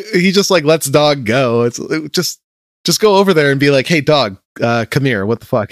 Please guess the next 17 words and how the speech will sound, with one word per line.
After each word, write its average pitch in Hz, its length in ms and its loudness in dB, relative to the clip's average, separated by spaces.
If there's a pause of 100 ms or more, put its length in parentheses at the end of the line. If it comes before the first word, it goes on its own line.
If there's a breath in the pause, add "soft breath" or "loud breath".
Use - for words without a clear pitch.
(140)
<laughs> - 160 -20
What 135 140 -2
are - 20 -2
you 131 100 -2
doing? 113 400 -4
Get 131 160 -4
the - 60 -20
fuck 135 200 -4
over 120 200 -4
here. 101 320 -6 (540)
Fucking 113 240 -6
asshole." - 520 -8 (1400)
Couldn't 180 180 0
believe 151 300 -2
Dog 131 260 0
did 127 160 -2
that. 98 260 -4